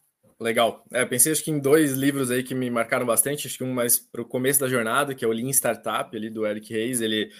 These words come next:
traz os conceitos de M V P, de como ser enxuto nesse começo, né, que é muito importante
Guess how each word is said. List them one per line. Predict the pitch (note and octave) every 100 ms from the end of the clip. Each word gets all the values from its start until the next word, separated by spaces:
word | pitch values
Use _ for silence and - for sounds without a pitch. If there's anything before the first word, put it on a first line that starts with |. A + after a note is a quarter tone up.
| - _ -
traz | A2+ B2+
os | -
conceitos | A#2+ B2+ B2+
de | B2
M | A#2+ A2
V | A2+ - -
P, | C3 C#3 A#2+
de | A#2
como | A2 B2 B2
ser | B2+
enxuto | B2 - D3 D#3 B2+
nesse | A#2+ -
começo, | B2+ A2 A#2+ D3 -
né, | A2+ A2
que | G#2+
é |
muito | A#2 C3
importante | B2+ A2+ A2 A#2+ A#2+ A2+